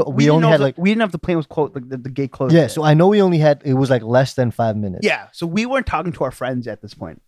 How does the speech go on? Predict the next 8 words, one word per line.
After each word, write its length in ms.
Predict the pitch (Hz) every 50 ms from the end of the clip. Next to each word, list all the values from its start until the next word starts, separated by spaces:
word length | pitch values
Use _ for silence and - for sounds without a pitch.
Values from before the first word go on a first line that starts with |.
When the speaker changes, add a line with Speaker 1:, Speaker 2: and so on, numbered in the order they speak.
| _ _ -
Speaker 2:
Yeah. 240 | 127 117 98 - 101 _ _ _ _ _ _ _ - - - - - _ -
Speaker 1:
So 260 | - - - 165 147
we 140 | 147 156 170
see 580 | 110 - - 180 160 156 156 151 147 143 135 - _ _ _ _ _ _ _ _ _
B 320 | - 156 131 - 185 208 208
one 360 | 180 147 151 165 180 202 196
through 160 | - 175 180 160
fifty-seven, 800 | - 180 151 - 147 - - 156 151 147 143 139 139 147 143